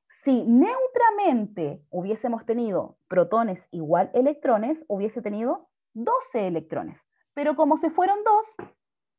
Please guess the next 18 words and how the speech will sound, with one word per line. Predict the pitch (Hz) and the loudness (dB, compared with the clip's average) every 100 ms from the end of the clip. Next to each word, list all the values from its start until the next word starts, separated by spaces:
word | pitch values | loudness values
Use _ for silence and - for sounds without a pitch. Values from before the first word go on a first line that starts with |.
| _ | _
ese | - 269 277 | -6 -4 -2
diez | 262 294 311 | -2 -4 -4
viene | 254 285 | -2 -2
de | 277 | 0
la | 269 | 2
resta | 269 269 254 190 170 | 2 0 -2 -4 -2
del | 180 170 | -2 -2
doce, | 165 185 185 262 349 - _ _ _ _ | 0 -2 -2 -6 -6 -8 _ _ _ _
que | - | -6
es | 196 | -4
la | 202 185 | -2 0
cantidad | 185 190 185 196 | 0 -2 -2 0
que | 196 | -2
hubiésemos | 190 185 190 175 | -6 -6 -8 -8
tenido | 175 180 | -8 -4
en | 175 | -4
estado | 165 175 170 | -2 0 0
neutro, | 196 226 185 190 285 - | 0 -2 -2 -2 -4 -4